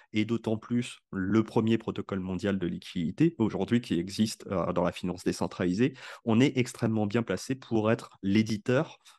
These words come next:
euh, le créateur d'un stablecoin, puisque, euh, ce système, euh, de dépôt et d'emprunt, euh, c'est à peu près les mêmes mécanismes et la même architecture qui sont derrière un système,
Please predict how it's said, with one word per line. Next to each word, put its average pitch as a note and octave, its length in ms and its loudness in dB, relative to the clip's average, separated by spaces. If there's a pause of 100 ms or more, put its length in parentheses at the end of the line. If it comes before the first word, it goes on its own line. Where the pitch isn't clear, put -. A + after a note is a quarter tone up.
(120)
euh, F2+ 400 4
le G#2+ 220 6
créateur B2 500 0
d'un G2+ 80 -2
stablecoin, G2+ 540 -4 (340)
puisque, - 420 -2
euh, C3 720 2
ce - 160 -2
système, A#2+ 580 2 (220)
euh, F2 100 0
de G2 140 0
dépôt G#2+ 420 4
et G#2 80 4
d'emprunt, G#2 500 0 (380)
euh, F#2 160 2
c'est - 340 0 (120)
à A2+ 100 2
peu A2+ 160 -2
près - 260 -2
les A2+ 120 0
mêmes G#2+ 180 2
mécanismes G#2 640 -2
et - 20 -2
la F2+ 100 -4
même G2+ 200 0
architecture - 640 -6 (360)
qui G#2+ 100 0
sont C3 180 4
derrière A#2 420 6
un G2+ 60 2
système, C3 480 -2